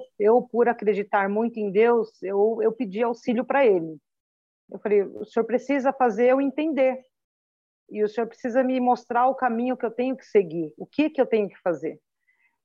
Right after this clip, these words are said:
E a primeira coisa que ele falou pra mim foi, "Você tem que amar. Você tem que amar o seu filho." Então,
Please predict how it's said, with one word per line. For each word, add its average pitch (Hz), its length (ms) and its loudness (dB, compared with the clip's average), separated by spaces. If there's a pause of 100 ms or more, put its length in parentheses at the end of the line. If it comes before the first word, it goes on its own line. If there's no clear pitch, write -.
E 220 80 4
a 226 40 4
primeira 269 380 2
coisa 277 300 4
que 254 80 2
ele 247 120 4
falou 220 300 2
pra 196 160 -2
mim 247 340 0
foi, 196 260 0
"Você 202 220 -8
tem 220 200 -4
que 254 100 -2
amar. 220 320 -2 (2000)
Você 175 200 -8
tem 202 200 -2
que 226 240 -4
amar 208 420 0
o 165 60 -6
seu 165 180 -6
filho." 139 320 -10 (880)
Então, 214 580 0